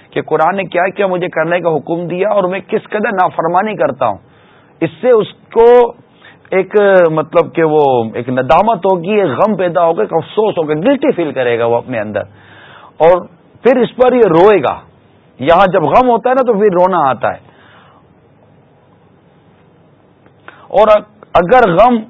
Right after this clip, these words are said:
اور رونا ظاہر نہ ہو، امام غزالی فرماتے ہیں، اور اگر غم اور رونا ظاہر نہ ہو جس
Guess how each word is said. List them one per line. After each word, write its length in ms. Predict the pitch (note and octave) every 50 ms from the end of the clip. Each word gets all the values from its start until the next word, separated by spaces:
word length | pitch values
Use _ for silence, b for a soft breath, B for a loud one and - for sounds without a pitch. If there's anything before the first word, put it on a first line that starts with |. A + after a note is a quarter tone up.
| - _
اور 140 | - F3+ E3
رونا 320 | D#3+ F#3 G3+ G#3+ A#3 B3 G#3+ E3+
ظاہر 380 | C#3 F3 E3+ F#3 G3+ G3+ F#3
نہ 140 | D#3+ E3 E3
ہو، 160 | E3+ E3 D#3
امام 300 | C3+ C3+ C#3+ D3+ D3+ C#3+
غزالی 320 | B2+ C3+ B2+ C#3+ D3 D#3+ D3+ C#3
فرماتے 460 | - A#2+ B2 C3 C#3 C#3 C3+ C3+ C#3 C#3
ہیں، 140 | D3+ F#3+ A3+ - - b b b b b b b b -
اور 120 | D3 D3+
اگر 240 | D#3+ D#3+ F3 D#3 C3+
غم 200 | B2+ F3 G#3 G#3
اور 80 | G3 E3+
رونا 240 | E3 E3 F3 F3+ E3
ظاہر 340 | C#3+ C#3 C#3+ D#3 D#3+ D3+
نہ 180 | C#3 C#3 C#3+ D3 E3 D#3+
ہو 140 | E3+ F#3+ G#3 G3 - b b b b b b b b
جس 440 | - A2 A2 G#2 G2+ - G3 A#3+ -